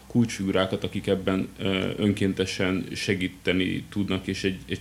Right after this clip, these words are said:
szűk közösséget ki tudunk alakítani. Utána pedig elkezdtünk azon ötletelni, hogy mit kellene ahhoz tenni, hogy,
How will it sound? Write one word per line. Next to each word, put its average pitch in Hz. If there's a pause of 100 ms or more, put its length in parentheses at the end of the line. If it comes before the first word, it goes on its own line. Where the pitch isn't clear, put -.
(120)
szűk 107
közösséget 95
ki 104
tudunk 90
alakítani. 120 (420)
Utána 113
pedig 113
elkezdtünk 107
azon 107
ötletelni, 101
hogy 107
mit 120
kellene 95
ahhoz 95
tenni, 101
hogy, 101